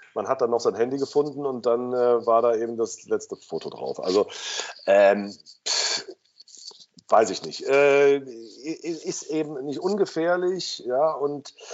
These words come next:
äh, wenn ich dann da mit Riesengepäck bin, äh, nee. Also, wie gesagt, äh, die Alpen, ich war da auch schon oft.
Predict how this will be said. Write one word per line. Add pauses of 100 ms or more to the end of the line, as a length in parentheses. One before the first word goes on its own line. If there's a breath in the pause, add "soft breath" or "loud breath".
(340 loud breath)
äh,
wenn
ich
dann
da
mit
Riesengepäck
bin,
äh,
nee.
Also, (260)
wie
gesagt,
äh, (180)
die
Alpen,
ich
war
da
auch
schon
oft.